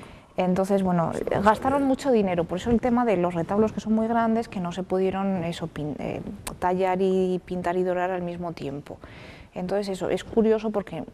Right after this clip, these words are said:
Speaker 1: eh, obras anteriores
Speaker 2: Sí.
Speaker 1: a la reforma esta de, de mil seiscientos noventa, que más o menos cuando se hacen estos retablos, solamente habrían quedado el Cristo gótico,
Speaker 2: Sí.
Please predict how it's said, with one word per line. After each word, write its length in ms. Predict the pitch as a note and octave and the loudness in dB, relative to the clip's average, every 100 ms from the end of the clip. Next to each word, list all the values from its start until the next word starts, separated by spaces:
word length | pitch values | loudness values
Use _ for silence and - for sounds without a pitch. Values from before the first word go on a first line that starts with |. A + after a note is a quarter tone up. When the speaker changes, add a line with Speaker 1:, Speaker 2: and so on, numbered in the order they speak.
| - - | -12 -6
Speaker 1:
eh, 320 | F#3 E3+ E3+ | -2 0 2
obras 380 | F3 G#3 G#3+ - | 2 2 0 0
anteriores 840 | G3+ F#3+ G3+ G#3+ G#3+ F#3+ F#3+ - - - - | -2 0 2 4 4 2 0 -10 -20 -20 -18
Speaker 2:
Sí. 260 | - F#3+ G#3 - - | -12 -10 -12 -16 -10
Speaker 1:
a 120 | - D#3 | -2 -2
la 100 | D3 | -2
reforma 480 | D#3 - F3+ F3+ F3+ | -6 -6 -4 -2 -2
esta 200 | - C#3+ | -4 -6
de, 560 | C3 - - - - - - - | -6 -8 -10 -10 -10 -10 -12 -6
de 200 | D#3+ D#3 | -4 -4
mil 140 | E3 | -4
seiscientos 460 | E3+ D#3 F3 E3+ F3 | -6 -4 -2 -2 -2
noventa, 360 | F3 G3+ F#3 | 0 2 0
que 80 | E3 | -2
más 160 | E3 D#3+ | -4 -6
o 40 | |
menos 220 | F3 E3+ | -6 -6
cuando 180 | - F3 | -6 -8
se 80 | E3+ | -8
hacen 140 | E3+ F3+ | -8 -8
estos 220 | F3 F#3 | -8 -6
retablos, 540 | F#3 F#3 G3 B3 D4+ - - - - - | -4 -4 -2 -2 -4 -10 -18 -16 -18 -10
solamente 580 | - G#3 G3+ G#3 G3+ | 0 2 4 2 2
habrían 400 | F3 F3 F#3 F#3+ | 2 2 0 -2
quedado 460 | G3 G#3 G#3+ G#3 D3+ | -2 0 2 2 0
el 160 | D#3 D#3+ | -2 -4
Cristo 360 | - F#3 G#3+ | -10 -10 -4
gótico, 600 | G#3 A#3 A3+ A3 - A3+ - | 0 0 2 -2 -2 -4 -6
Speaker 2:
Sí. 260 | - F3+ | -14 -12